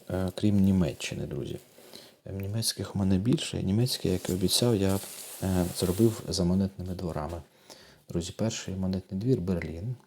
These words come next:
Не так багато монеток з берлінського двору, але є. Подивіться, друзі, які. Так.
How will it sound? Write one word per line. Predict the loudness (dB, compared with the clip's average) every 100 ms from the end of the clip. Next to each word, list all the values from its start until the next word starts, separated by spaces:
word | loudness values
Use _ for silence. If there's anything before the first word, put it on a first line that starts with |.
| _ -10 -4
Не | -2
так | -2 -4
багато | -2 -4 -2
монеток | -2 -2 -6 -10
з | -8
берлінського | -6 -6 -8 -10 -8 -6
двору, | -4 -4 -4 -8 -10
але | -4 -2 -4 -6
є. | -8 -10 -12 -16
Подивіться, | -10 -8 -8 -10
друзі, | -10 -12
які. | -14 -18 -20 _ _ _ _ _ _ _ _ _ _ _ _ _ _ _
Так. | -20 -20 -20 -20